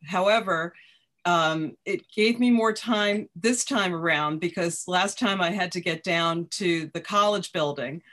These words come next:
and, and speak in person. So I'm not a morning person. I never have been. I've been a second shift person. Actually, um, I came here, what is it, forty-two years ago,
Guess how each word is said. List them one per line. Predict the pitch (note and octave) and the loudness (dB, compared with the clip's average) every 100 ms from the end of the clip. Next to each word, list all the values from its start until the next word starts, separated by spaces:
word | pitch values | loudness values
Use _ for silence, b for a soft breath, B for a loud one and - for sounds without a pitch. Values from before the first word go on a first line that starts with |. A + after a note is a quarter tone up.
| b b b - | b b b 0
and, | F#3 E3 D#3 - | 2 2 -2 -2
and | F3 | -2
speak | E3 - G3 - | -2 -4 -4 -4
in | D#3 | -6
person. | D#3 F#3 F3 - D3 D3 | -2 -2 -2 -4 -6 -6
So | - D#3 C#3+ B B B - | -2 -2 -2 B B B 0
I'm | F#3 | 0
not | G#3+ A3 | 2 2
a | A3 | 2
morning | G3 F#3 F3+ | 0 0 -2
person. | E3 D#3+ D#3 D#3+ | -4 -6 -4 -4
I | D3 | -2
never | E3 F3 | -2 -2
have | F#3 F3+ D#3+ D3+ | -2 0 -2 -4
been. | C3+ B2 - | -8 -8 -8
I've | E3+ | -6
been | E3 D#3+ | -4 -4
a | |
second | D#3 G#3 G3+ G3+ | -2 -2 -2 -4
shift | - G3+ G3 - | -4 -4 -6 -8
person. | E3 C#3+ - C#3 | -6 -6 -8 -6
Actually, | E3 F3 G#3+ F#3+ E3+ B B B B | -4 -4 -4 -2 -4 B B B B
um, | E3 D#3+ D#3 D#3 - _ - | 0 0 0 -6 -10 _ -4
I | E3 E3+ | 0 0
came | E3+ G#3 G#3+ A3 | -2 -4 -2 0
here, | G#3+ G#3 F#3+ F#3 b b b b b b _ _ - | 0 0 0 -4 b b b b b b _ _ -8
what | F#3+ | -6
is | F#3+ | -4
it, | F3 D#3+ | -6 -8
forty-two | - F#3+ A3+ A#3 C#4+ | -6 -2 -2 -2 -2
years | C4+ D#4+ D#4 | -2 -2 0
ago, | F#3+ D3+ D#3 | 2 2 0